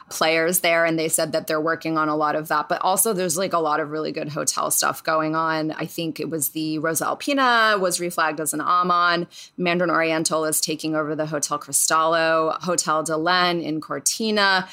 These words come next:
So there's a lot of new stuff going on hotel-wise. And I would also just say,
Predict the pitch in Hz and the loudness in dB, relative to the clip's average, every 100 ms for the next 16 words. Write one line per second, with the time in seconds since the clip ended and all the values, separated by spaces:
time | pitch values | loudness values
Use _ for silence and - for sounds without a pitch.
0 | - - - 220 214 233 240 220 202 240 | -14 -6 -2 0 2 2 4 4 4 2
1 | 254 226 214 - 170 165 - 170 165 165 | 2 0 0 0 2 0 0 -2 0 0
2 | 165 165 170 156 - 160 160 156 156 156 | 0 0 -2 -2 0 0 2 2 0 -2
3 | 156 - _ - 175 180 175 - 208 202 | -4 -8 _ -2 0 2 2 2 0 -2
4 | 185 165 151 | -2 -2 -4